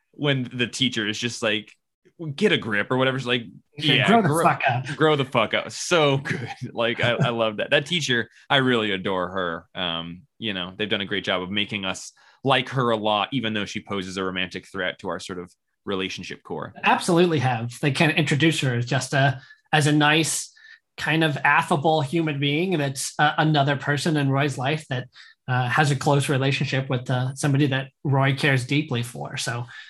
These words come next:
Speaker 2: uh, in
Speaker 1: I
Speaker 2: Phoebe
Speaker 1: I've got a quote that happened early on in the episode that I think echoed through a lot of the episode, which is right early on,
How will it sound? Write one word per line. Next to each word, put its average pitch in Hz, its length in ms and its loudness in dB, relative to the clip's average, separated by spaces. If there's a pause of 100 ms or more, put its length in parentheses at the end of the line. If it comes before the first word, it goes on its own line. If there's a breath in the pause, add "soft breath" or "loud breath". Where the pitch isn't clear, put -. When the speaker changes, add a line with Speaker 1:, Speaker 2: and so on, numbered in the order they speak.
(220 loud breath)
Speaker 2:
uh, 123 180 -2
in 143 80 4
Speaker 1:
I 233 100 2
Speaker 2:
Phoebe 147 280 0 (800)
Speaker 1:
I've 269 120 -2
got 359 120 2
a 320 60 0
quote 185 340 2
that 147 80 0
happened 143 340 2
early 151 280 0
on 135 160 2
in 131 80 4
the 123 100 2
episode 107 460 0
that 110 100 0
I 123 80 4
think 127 320 -2
echoed 120 420 2
through 117 560 -2
a 113 60 4
lot 107 280 4
of 95 100 -6
the 98 140 0
episode, 82 500 -6
which 117 260 -4
is 104 340 -4 (640)
right 131 300 2
early 151 300 2
on, 117 400 0